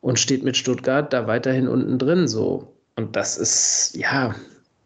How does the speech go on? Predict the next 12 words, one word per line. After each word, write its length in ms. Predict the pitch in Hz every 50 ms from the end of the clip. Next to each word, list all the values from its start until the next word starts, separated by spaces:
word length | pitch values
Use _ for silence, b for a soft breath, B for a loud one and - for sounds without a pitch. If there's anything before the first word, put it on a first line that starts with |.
| _ _ _ _ _ _ _ -
logische 500 | 127 139 170 190 170 151 131 - - -
Konsequenz 680 | - 139 131 127 120 127 127 - - 110 127 135 -
für 140 | - - 117
mich 220 | 107 113 110 - -
dann. 800 | 110 113 127 139 135 131 131 123 113 110 120 120 120 - - -
Zeitpunkt 440 | - - 131 135 - 135 131 127
kann 120 | - 123 127
man 140 | 127 123 117
drüber 220 | 117 113 113 113
streiten, 420 | - - - 120 127 - - 117
definitiv, 680 | 107 117 110 - 117 113 107 110 110 - 139 139 135 -
aber 420 | - - 113 110 107 110 113 110